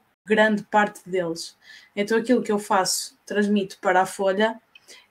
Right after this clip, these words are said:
é uma representação daquilo que eu estou a ver ou a ouvir. Ou seja, por muito que eu veja um cenário de uma pessoa numa praia, eu não vou desenhar tudo aquilo que estou a ver, eu vou represe-, vou representar um símbolo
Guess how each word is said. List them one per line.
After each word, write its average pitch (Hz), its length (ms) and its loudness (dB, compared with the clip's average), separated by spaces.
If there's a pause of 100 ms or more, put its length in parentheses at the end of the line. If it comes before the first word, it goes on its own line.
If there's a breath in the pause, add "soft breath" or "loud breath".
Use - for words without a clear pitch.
é 208 500 2
uma 240 320 6
representação 208 1200 -2
daquilo 220 440 -2
que 220 100 -4
eu 220 60 2
estou 220 640 -2
a 202 100 0
ver 214 540 0
ou 214 180 -2
a 214 60 0
ouvir. 214 640 2
Ou 190 100 -10
seja, 175 380 -6 (320 loud breath)
por 214 160 -2
muito 220 260 -2
que - 60 0
eu 220 100 4
veja 196 380 4
um 202 60 0
cenário 202 680 0
de 170 100 -6
uma 190 220 -6
pessoa 185 540 -4
numa 180 280 -2
praia, 185 500 0 (280 soft breath)
eu 190 80 -8
não 196 80 -6
vou 202 160 2
desenhar 196 320 -2
tudo 202 180 -4
aquilo 208 180 -4
que - 80 -12
estou 196 200 -6
a 202 60 0
ver, 190 200 -2
eu 180 80 -2
vou 180 140 -4
represe-, 185 560 -8
vou 180 220 -8
representar 196 500 -2
um 196 100 -4
símbolo 214 540 0